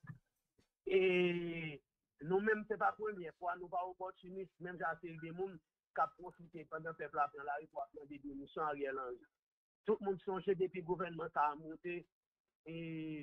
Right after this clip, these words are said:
domaj yo stigmatize nou, gen anpil moun ki panse ke nou pa wè lwen, gen anpil moun ki panse ke nou pa gen nivo ni kapasite nan politik peyi a pou m konprann seri de bagay. Nou se moun ki te wè ke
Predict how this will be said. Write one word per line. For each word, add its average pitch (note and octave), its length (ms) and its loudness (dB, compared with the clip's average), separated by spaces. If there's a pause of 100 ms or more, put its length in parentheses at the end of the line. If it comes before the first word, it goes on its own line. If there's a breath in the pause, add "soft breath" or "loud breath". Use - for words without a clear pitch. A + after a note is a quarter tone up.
domaj F#3+ 420 2
yo F#3 100 -8
stigmatize E3+ 680 -8
nou, F3+ 100 -10
gen E3 160 -4
anpil F#3 220 -8
moun F3 180 -8
ki E3+ 80 -8
panse E3 320 -6
ke D#3+ 120 -4
nou D#3 160 -6
pa D3+ 180 2
wè C#3+ 180 -4
lwen, F3 220 -6 (420)
gen F#3 140 0
anpil G#3+ 240 -6
moun G3+ 180 -4
ki G3 80 -2
panse G3+ 240 -2
ke F#3+ 120 2
nou F#3 120 0
pa F3+ 160 6
gen F3+ 200 -2
nivo F#3 360 -2
ni - 140 -18
kapasite F3+ 720 0 (360)
nan D#3+ 180 -10
politik F3+ 480 -6
peyi F3+ 200 -4
a F3 120 2
pou F3 120 -10
m F3 80 -12
konprann E3 280 -6
seri D3+ 200 -10
de D#3 80 -6
bagay. D3 300 -2
Nou F#3 140 -4
se A3 140 2
moun A3 220 -6
ki F#3+ 160 -12
te F#3+ 160 0
wè F#3 200 0
ke E3+ 180 -8